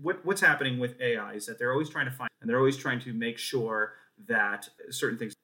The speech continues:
happen with. Um, you have all these different new A I programs because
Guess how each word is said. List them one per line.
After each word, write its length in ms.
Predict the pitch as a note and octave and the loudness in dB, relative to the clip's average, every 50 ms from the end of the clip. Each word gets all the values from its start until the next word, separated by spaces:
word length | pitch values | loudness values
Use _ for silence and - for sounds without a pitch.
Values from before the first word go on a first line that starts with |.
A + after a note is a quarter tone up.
| _ - | _ -4
happen 240 | - A2+ G#2 - G2+ - | -4 -4 -4 -4 -8 -14
with. 120 | G2 - - _ _ - | -14 -14 -16 _ _ 2
Um, 280 | B2 A#2 A2+ A2 A2 | 2 2 2 2 0
you 120 | A#2 A#2+ B2 | -2 0 0
have 160 | C3+ C3 B2+ | -2 -2 0
all 200 | B2 C#3 E3+ - | 0 0 2 4
these 180 | A3 G#3 - | 2 0 2
different 400 | - E3 D#3 D#3 D3+ C#3 C3 C3+ | 2 2 2 2 2 0 -2 0
new 160 | C3 C3+ C3 B2+ | 0 -2 0 2
A 120 | B2 B2+ B2 | 4 4 4
I 120 | A#2 A2+ A2+ | 4 4 2
programs 420 | - - A#2+ A2+ A2 A2 G#2 G#2 | 0 -2 -4 -4 -4 -6 -10 -10
because 600 | - B2 B2+ - A#2+ A2+ A2 A2 A2 G#2 - - | -10 -10 -6 -4 -2 0 0 0 -2 -2 -4 -10